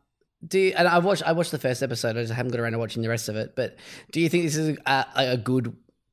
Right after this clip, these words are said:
entry into the Castlevania series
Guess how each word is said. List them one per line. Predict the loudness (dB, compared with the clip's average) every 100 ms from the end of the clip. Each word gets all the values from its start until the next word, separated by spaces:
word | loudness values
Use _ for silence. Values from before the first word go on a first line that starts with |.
| _ _ _ _ _ _ _
entry | -6 -4 -2 -2 -2
into | -4 -2
the | -4
Castlevania | -4 -2 -2 -2 -4 -4
series | -6 -6 -4 -2 -4 -6